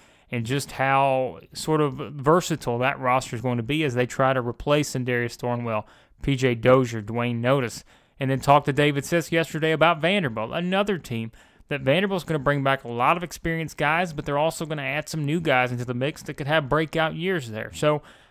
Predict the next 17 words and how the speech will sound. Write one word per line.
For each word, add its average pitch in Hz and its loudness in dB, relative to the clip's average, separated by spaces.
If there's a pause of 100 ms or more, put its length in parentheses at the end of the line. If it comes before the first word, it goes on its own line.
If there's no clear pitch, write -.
(140)
so 226 4
many 233 4
interesting 202 -2
teams 185 -2 (100)
in 196 0
this 190 -2
conference, 175 -2
and 151 -4
that's 165 0
gonna 170 -4
make 160 -2
for 147 -2
an 143 2
interesting 165 -2
award 147 2
series 143 -2
here 135 -2